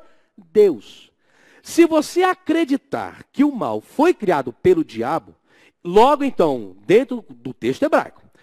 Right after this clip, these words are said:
você vai ter que pegar o verbo bara, aplicando ao diabo, o qual ele criou o mal, só que a partir do momento que você faz isso, você está dizendo que o diabo tem as mesmas prerrogativas que Deus. Simples assim.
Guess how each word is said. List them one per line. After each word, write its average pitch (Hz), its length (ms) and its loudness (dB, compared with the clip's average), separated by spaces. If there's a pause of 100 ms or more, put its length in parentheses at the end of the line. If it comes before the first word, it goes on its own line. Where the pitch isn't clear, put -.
(200)
você 190 220 2
vai 226 100 2
ter 285 160 -4
que - 80 -20
pegar 180 280 2
o 160 60 0
verbo 123 340 -2
bara, 214 680 0
aplicando 165 760 0
ao 233 280 0
diabo, 110 600 -10 (420)
o 190 120 -6
qual 196 300 2 (140)
ele 302 440 6
criou 170 540 -2
o 147 40 -6
mal, 117 440 -6 (240)
só 220 180 0
que - 100 -4
a 196 40 -6
partir 180 340 0
do 302 120 0
momento 208 300 0
que 180 60 -10
você 165 280 -4
faz 135 340 -6
isso, 127 300 -14 (200)
você 196 260 0
está 247 320 -2
dizendo 175 360 -4
que - 160 0
o 294 60 4
diabo 190 460 -2
tem 226 200 -4
as 190 200 -4
mesmas 277 560 -2
prerrogativas 240 920 -2
que 403 120 2
Deus. 277 500 2 (420)
Simples 381 420 2
assim. 302 320 -6